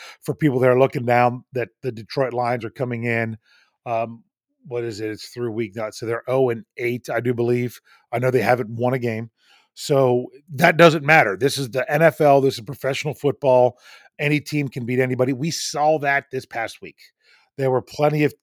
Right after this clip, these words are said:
of teams that didn't escape games like the Steelers had. Um, and w-, teams that were much more favored than what the Steelers were. So th-, he just wanted to emphasize that, that for sure. He named,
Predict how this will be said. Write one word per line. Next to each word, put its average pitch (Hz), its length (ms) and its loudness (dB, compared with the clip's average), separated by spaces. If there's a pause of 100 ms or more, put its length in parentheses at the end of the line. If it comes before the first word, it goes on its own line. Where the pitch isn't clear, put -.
of 139 200 -8
teams 139 460 -8 (280)
that 117 200 -4
didn't 151 260 6
escape 120 440 -4
games 113 300 -4
like 110 140 -6
the 117 80 -12
Steelers 95 400 -12
had. 82 300 -14 (500)
Um, 101 360 -2 (460)
and 143 380 -6
w-, 131 180 -6 (220)
teams 147 220 -4
that 131 80 -2
were 120 120 -2
much 139 480 2
more 131 280 2
favored 117 420 -4
than 110 140 -8
what 110 140 -10
the 110 60 -16
Steelers 113 400 -12
were. - 140 -20 (1200)
So 156 480 4 (140)
th-, 156 320 -6
he 160 100 0
just 151 220 0
wanted 156 280 6
to 156 160 8
emphasize 143 540 2
that, 131 220 2 (160)
that 135 220 2 (420)
for 147 100 -6
sure. 123 260 -4
He 135 160 -4
named, 151 300 -2